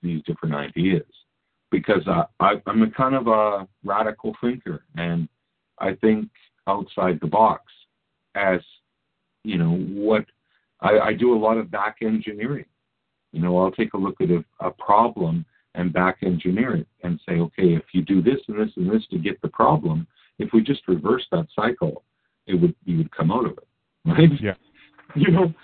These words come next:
Speaker 1: and, and so it be, all of a sudden things get quite simple.
Speaker 2: Yeah.
Speaker 1: Right?
Speaker 2: Mm-hmm.
Speaker 1: Uh, it's not as difficult as what, um, they would like you to believe.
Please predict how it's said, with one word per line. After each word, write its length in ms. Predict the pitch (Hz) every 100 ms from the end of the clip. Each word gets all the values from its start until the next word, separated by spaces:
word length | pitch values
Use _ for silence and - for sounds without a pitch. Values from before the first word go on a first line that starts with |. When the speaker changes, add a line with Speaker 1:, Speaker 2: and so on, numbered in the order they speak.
| - -
Speaker 1:
and, 200 | 143 127 135
and 140 | 131 -
so 160 | 147
it 140 | 127 131
be, 140 | 139 _ _ _ -
all 180 | 135 180
of 100 | 196
a 60 | 220 -
sudden 320 | 107 101 113
things 240 | - 127 113
get 160 | 139 -
quite 260 | 123 127 - 180
simple. 360 | 214 240 - _ _ -
Speaker 2:
Yeah. 220 | 113 98
Speaker 1:
Right? 300 | 85 82 - - _ _ _ _ _ _ 104
Speaker 2:
Mm-hmm. 500 | 110 101 104 - 113
Speaker 1:
Uh, 200 | 101 101 -
it's 160 | 107 117
not 180 | 120
as 60 | 107 -
difficult 580 | 110 - 113 - 101 -
as 100 | 92 -
what, 220 | 90 90 - _ _ _ -
um, 680 | 87 87 85 82 80 80 76 _ _ _ _ 90
they 520 | 78 85 82 92 101
would 160 | 107
like 280 | 101 107 107
you 80 | 104
to 80 | 95
believe. 400 | 98 117 151